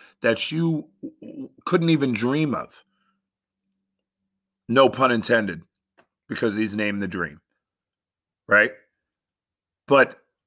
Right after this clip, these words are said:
I'm not taking him off as well, okay? And then there's some Twitterazzis running around saying that he's gonna replace Bird.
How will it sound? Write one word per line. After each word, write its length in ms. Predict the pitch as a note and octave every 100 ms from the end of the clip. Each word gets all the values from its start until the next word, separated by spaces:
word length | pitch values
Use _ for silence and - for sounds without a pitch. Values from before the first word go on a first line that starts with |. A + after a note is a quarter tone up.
| B2+
I'm 200 | F3 G3+
not 220 | E3+ D#3+
taking 380 | D#3+ D#3 D#3 C#3
him 260 | D3 F#3+
off 380 | B2+ A2+ - - _
as 180 | C#3+ A2+
well, 460 | A#2+ F#3+ D3+ - _ _ _ _ _ _ _ _ _ _ _ -
okay? 420 | A2+ A2 B2+ D#3 D#3 _ _ -
And 180 | C#3
then 200 | E3+ A3+
there's 260 | G3 E3+ D3
some 240 | - D#3
Twitterazzis 960 | B2+ - F#3 D#3+ C#3 E3+ F#3+ - A#2+ G#2+
running 260 | A#2 A#2 A2
around 420 | G#2+ G#2+ G#2 A2 _ _
saying 400 | - D3 C#3+ C3+
that 240 | B2+ A2+ - _
he's 280 | - F3+ F3+
gonna 260 | D#3 C#3 B2
replace 440 | - C#3+ C#3+ A#2+
Bird. 500 | G2+ A2+ C#3+ A#2+ -